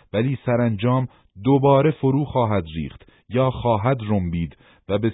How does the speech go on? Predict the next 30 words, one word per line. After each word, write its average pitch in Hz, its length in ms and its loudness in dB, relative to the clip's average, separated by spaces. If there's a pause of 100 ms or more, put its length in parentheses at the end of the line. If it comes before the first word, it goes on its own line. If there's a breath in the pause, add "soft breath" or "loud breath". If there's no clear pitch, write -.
صورت 117 340 -2
یک 120 340 -2
تکینگی 107 680 -2
در 117 180 2
زمان 90 400 -2
واقعی 78 500 -4
در 82 160 -4
خواهد 65 400 -10
آمد. 50 300 -14 (1040)
بدین 78 280 -8
ترتیب 101 500 -6 (300 soft breath)
به 107 100 -4
تعبیری 120 720 -2 (280 soft breath)
باز 165 320 2
هم 123 220 -2
همگی 87 500 -2
محکوم 80 520 -6
به 82 80 -8
فنا 101 400 -6
هستیم، 65 540 -14 (380 soft breath)
حتی 110 300 0
اگر 87 360 2
بتوانیم 80 640 -4
خود 101 320 -4
را 92 140 2
از 76 60 -2 (140)
سیاهچاله‌ها 67 760 -6
دور 80 420 -4
نگه 64 340 -14
داریم. 50 320 -20